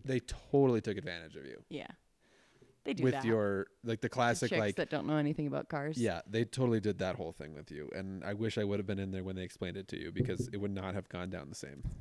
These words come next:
Speaker 2: Yeah, they claimed they couldn't, like, patch it, and then, um,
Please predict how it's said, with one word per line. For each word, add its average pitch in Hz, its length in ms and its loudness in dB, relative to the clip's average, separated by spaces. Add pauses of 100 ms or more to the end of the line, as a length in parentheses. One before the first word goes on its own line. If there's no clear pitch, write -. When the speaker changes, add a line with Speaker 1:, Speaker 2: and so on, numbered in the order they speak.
(220)
Speaker 2:
Yeah, 165 220 6
they 156 120 4
claimed 165 360 6
they 180 160 0
couldn't, 165 320 0 (100)
like, 151 380 -4 (640)
patch 143 380 4
it, 165 120 8
and 160 240 6
then, 147 380 4 (280)
um, - 340 4